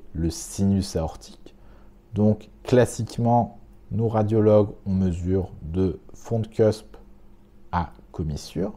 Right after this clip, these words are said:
comme ceci. Vous pouvez encore remonter et mesurer la jonction sinotubulaire,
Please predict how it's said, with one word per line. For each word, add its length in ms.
comme 180
ceci. 440
Vous 160
pouvez 300
encore 380
remonter 800
et 340
mesurer 760
la 100
jonction 400
sinotubulaire, 960